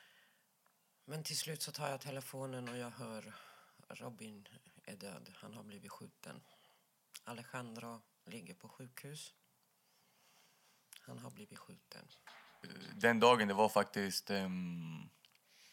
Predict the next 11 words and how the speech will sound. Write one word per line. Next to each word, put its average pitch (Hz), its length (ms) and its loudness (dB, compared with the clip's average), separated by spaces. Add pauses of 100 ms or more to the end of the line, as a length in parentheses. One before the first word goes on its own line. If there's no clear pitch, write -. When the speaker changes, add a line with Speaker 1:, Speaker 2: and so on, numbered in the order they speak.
(960)
Speaker 2:
det 101 80 -8
var 104 80 8
ju 107 120 10
januari, 101 540 8 (580)
så - 140 -4
det 95 60 -2
var 90 80 -4
fortfarande 95 800 0 (280)
ganska - 320 2
kallt 98 280 4
ute, 98 320 0